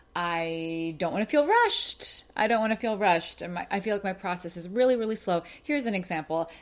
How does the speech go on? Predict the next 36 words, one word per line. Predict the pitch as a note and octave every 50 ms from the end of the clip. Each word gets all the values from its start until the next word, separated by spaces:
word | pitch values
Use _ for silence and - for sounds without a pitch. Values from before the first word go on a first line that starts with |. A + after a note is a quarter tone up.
| -
Misty, | - G#3 A3+ A3+ - - - A3+ A3 G#3+ G#3+ G#3+ G#3 G3 G3 - - -
you | G#3+
know, | F#3+ E3 D#3 D3+ D3+ -
super | - - - B3+ A#3+ B3 B3+
solid | - - G#3 F#3+ F#3+ F#3+ F#3+
in | G3+ F3+
her | F3+ F3
faith, | E3+ - - A#3 A3+ G#3+ G#3+ A3 A3 - - - - - - - - - -
very, | F3+ F3 G3+ G#3+ A3 A3 A3 A3
very | G3 G#3 G3+ G3 F#3+
solid | G3 - - F3+ F3 F3 E3+ -
in | - E3+ E3+
her | E3+ E3
faith | - - E3+ D#3+ E3
in | - E3
the | E3+
Bible. | E3 - G3 G#3 A3 G#3+ G#3+ A#3 A3+ A3+ A3 - _ _ -
I | G3 A3 B3+
am | C#4 C#4+ B3
not. | A#3 B3+ C4 A3 - - - _ -
I | - A3
am | A#3+ A3+
reading | G3+ G#3 A3+ A#3+ A#3+ A#3
the | A3
Bible, | F#3 F#3+ F#3 G3 G3+ A3+ B3 B3+ C4+ C4+ B3+ - -
and | - G3 G3 -
it's | - F3+ F3+ - - - - - _ - F3+ -
bringing | G3 G#3 A#3 B3 B3
up | A#3 F#3+
more | G#3+ G#3+ G#3
questions | - - G3 G3 F#3+ - G3 F#3 F3 -
<laughs> |
for | - G3+
me | F#3+ F3 F#3 D#3+ F3+
than | E3+ D3 F3+ E3+ -
it's | - - - -